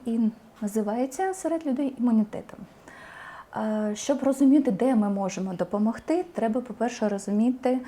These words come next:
е, що погіршує наш імунний стан. Е, сьогочасні реалії — це стреси, це всі розуміють. Хоча також треба розуміти гострий стрес одноразовий. Е, це шок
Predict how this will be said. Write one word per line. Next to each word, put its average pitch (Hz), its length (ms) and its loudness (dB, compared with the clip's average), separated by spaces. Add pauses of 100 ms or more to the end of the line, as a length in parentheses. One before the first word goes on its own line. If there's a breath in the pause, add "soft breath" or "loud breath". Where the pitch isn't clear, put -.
(380 loud breath)
е, 196 200 -6
що 240 300 -2
погіршує 214 680 -2
наш 214 300 -2
імунний 190 400 -2
стан. 175 320 -10 (920 loud breath)
Е, 190 200 -6
сьогочасні 214 840 0 (100)
реалії — 233 540 0
це 202 120 -4
стреси, - 560 -6
це 202 200 -8
всі 208 340 -6 (180)
розуміють. 180 720 -8 (500 loud breath)
Хоча 277 400 0
також 294 380 0
треба 240 300 -2
розуміти 220 440 0
гострий 190 460 -4
стрес 302 380 -2
одноразовий. 285 800 0 (560 loud breath)
Е, 214 320 -2
це 254 500 2
шок - 420 -2